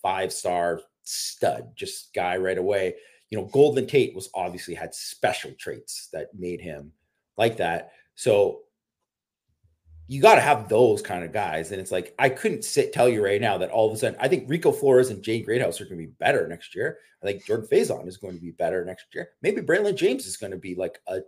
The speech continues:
a guy who takes a picture. Tobias Merriweather could be a guy who takes a picture. All these kind of things could happen. Chris Tyree could come back and take a big jump as a second year in, in,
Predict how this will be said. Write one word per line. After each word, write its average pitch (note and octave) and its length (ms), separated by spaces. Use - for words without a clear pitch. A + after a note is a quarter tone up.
a G2 80
guy E2+ 220
who F#2 60
takes F#2 180
a - 60
picture. - 220
Tobias B2 400
Merriweather G3+ 340
could A2 160
be G2+ 120
a F#2+ 40
guy F2+ 200
who F2+ 80
takes - 200
a - 40
picture. F2 260
All F#3 300
these C#3 180
kind B2 160
of G#2 80
things G#2 300
could D3+ 220
happen. D#3 440
Chris E3+ 180
Tyree E3 260
could - 160
come D3 140
back D3+ 260
and A2 100
take A#2+ 140
a A2 40
big A2+ 360
jump F2+ 240
as E2+ 180
a D#2 40
second - 340
year F2+ 320
in, F#2+ 100
in, F2+ 260